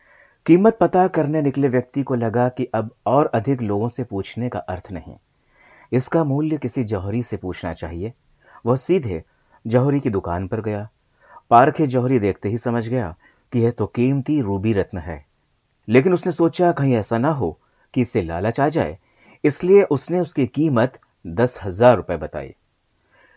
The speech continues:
कीमत सुनकर वह जाने को हुआ, तो व्यापारी को लगा, अच्छा सौदा हाथ से निकल जाएगा। उसने दो गुना दाम बता दिया।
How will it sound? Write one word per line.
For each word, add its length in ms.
कीमत 260
सुनकर 380
वह 120
जाने 300
को 100
हुआ, 320
तो 80
व्यापारी 420
को 120
लगा, 400
अच्छा 380
सौदा 400
हाथ 240
से 180
निकल 280
जाएगा। 440
उसने 340
दो 260
गुना 220
दाम 260
बता 240
दिया। 300